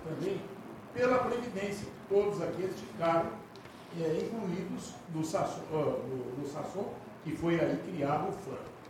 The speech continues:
O fan depois veio a ser o I P M. E o município ficou com um, um resíduo que até hoje recebe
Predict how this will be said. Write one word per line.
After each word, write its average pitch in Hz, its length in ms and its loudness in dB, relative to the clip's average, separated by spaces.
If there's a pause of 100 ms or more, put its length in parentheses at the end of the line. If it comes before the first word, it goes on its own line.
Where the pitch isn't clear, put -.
(220)
O 160 100 0
fan 233 360 2
depois 196 380 6
veio 175 220 6
a - 40 2
ser 185 340 2 (200)
o 185 60 0
I 185 40 0
P 180 140 -2
M. - 220 0 (680)
E 151 40 -2
o 151 40 2
município 165 440 -4 (160)
ficou 160 200 0
com 175 120 -4
um, 151 1040 -8
um - 80 -4
resíduo - 540 -2 (280)
que 160 60 -2
até 196 300 8
hoje 180 400 8
recebe 170 480 2